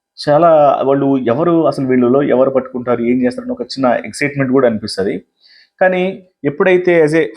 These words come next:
ఫ్రెండ్‌గా తనకి ఇవ్వాలని అనుకున్నాడో, లూజ్ చేయడం పట్టుకున్నప్పుడు కూడా అవినాష్, అది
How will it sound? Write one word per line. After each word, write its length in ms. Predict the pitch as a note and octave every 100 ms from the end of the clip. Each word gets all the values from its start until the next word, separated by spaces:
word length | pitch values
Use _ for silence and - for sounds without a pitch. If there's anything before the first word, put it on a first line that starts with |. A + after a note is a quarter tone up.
| -
ఫ్రెండ్‌గా 580 | C#3 D3 D3+ D3 C#3+ - _ _ _ _ _ _ _ _ _ _ -
తనకి 220 | B2+ B2+
ఇవ్వాలని 320 | B2 C#3 D3
అనుకున్నాడో, 640 | C#3 B2+ C3 A#2+ G#2+ G2+ - - -
లూజ్ 340 | C3 C#3 -
చేయడం 200 | B2 B2+
పట్టుకున్నప్పుడు 520 | B2 A#2 C3+ B2 - A2+
కూడా 180 | A#2
అవినాష్, 460 | A2 A2+ G#2+ - G#2 -
అది 340 | A#2+ A#2 A2